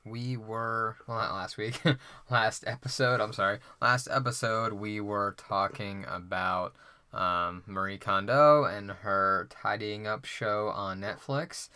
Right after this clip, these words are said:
And we wanted to get a little bit more detailed about what is the KonMari method and versus, you know, the full, full service method of organizing,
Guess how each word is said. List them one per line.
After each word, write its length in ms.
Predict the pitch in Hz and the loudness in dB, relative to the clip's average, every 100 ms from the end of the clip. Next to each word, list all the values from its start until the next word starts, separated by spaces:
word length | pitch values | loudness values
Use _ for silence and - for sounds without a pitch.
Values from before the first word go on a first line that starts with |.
| - - - | -20 -20 -10
And 400 | 113 107 107 110 | -4 -2 -2 0
we 80 | 156 | 2
wanted 320 | 151 135 131 | 6 6 4
to 80 | 113 | -2
get 200 | 113 113 | -4 -2
a 60 | |
little 240 | 110 113 104 | -2 -2 0
bit 200 | 107 92 | -2 -4
more 720 | 101 104 104 104 101 101 101 _ _ - _ _ _ | -8 -6 -2 0 0 0 -2 _ _ -20 _ _ _
detailed 760 | 131 135 117 113 110 110 107 - | 0 0 0 0 4 4 2 -2
about 640 | 101 95 98 98 98 98 - - | -8 -2 2 4 2 0 -6 -4
what 260 | 110 110 | 0 0
is 280 | - 107 101 | 0 -6 -4
the 100 | 104 | -8
KonMari 640 | 98 104 101 98 98 101 | -2 0 0 0 0 0
method 560 | 101 143 139 151 143 139 - - _ - | -2 -2 0 2 2 0 -10 -20 _ -10
and 540 | 104 104 101 101 95 | -4 -2 0 -2 -2
versus, 460 | 98 101 - 104 98 | 0 -2 -2 -6 -6
you 60 | |
know, 160 | 92 92 | -6 -6
the 80 | 87 | -8
full, 400 | - 120 117 - | -4 -2 -2 -4
full 240 | - 139 | -2 0
service 400 | 131 131 123 120 | 0 2 2 0
method 320 | 120 113 117 110 | -2 -4 -4 -6
of 100 | 107 | -2
organizing, 920 | 110 110 107 104 104 104 104 104 | -2 -2 -2 -4 -4 -6 -6 -8